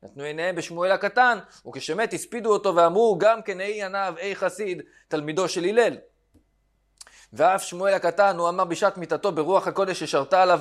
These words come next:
אז, שרבן שמעון בן גמליאל, נשיא ישראל, ורבי ישמעאל, כהן גדול, יינתנו לחרב על ידי ה-, עשרה הרוגי מלכות, וחברוי,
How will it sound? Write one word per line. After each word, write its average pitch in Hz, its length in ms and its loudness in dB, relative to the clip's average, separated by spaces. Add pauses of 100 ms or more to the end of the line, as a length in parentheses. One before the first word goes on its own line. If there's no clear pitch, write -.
אז, 208 400 2 (840)
שרבן 160 560 2
שמעון 220 420 -6
בן 220 180 -2
גמליאל, 202 640 -2 (160)
נשיא 170 360 -8
ישראל, 175 580 0 (380)
ורבי 147 320 2
ישמעאל, 180 560 0
כהן 196 280 0
גדול, 214 460 4 (240)
יינתנו 165 400 -2
לחרב 208 760 2 (420)
על 131 80 -8
ידי 190 580 -2
ה-, 143 640 0 (600)
עשרה 139 340 4
הרוגי 160 260 2
מלכות, 170 540 0 (300)
וחברוי, 202 760 4